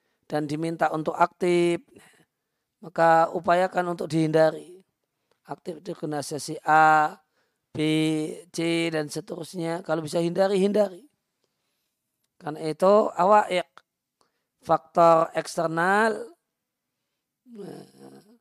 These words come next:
yang bisa mengganggu, menghambat ke-, kemaksimalan kita dalam me-, meraih apa yang kita harapkan dan kita cita-citakan. Kemudian yang ketiga, tinggalkan awaid. Berbagai macam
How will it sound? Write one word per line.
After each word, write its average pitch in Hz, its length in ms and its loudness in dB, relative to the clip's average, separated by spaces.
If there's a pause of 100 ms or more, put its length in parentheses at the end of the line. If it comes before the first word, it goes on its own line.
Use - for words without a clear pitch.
(360)
yang 175 320 -2
bisa 165 640 0
mengganggu, 165 1120 0 (460)
menghambat 160 720 4 (960)
ke-, 151 760 0 (220)
kemaksimalan 160 720 -2
kita 165 260 -4
dalam 151 560 2 (480)
me-, 160 640 -4
meraih 160 640 4
apa 156 320 0
yang 151 140 -4
kita 147 260 -4
harapkan 151 400 0
dan 151 160 -4
kita 147 240 -8
cita-citakan. 143 800 -10 (420)
Kemudian 156 320 -8
yang 147 160 -6
ketiga, 170 320 4
tinggalkan 156 640 0
awaid. 139 480 -2 (880)
Berbagai 147 320 -6
macam 165 480 0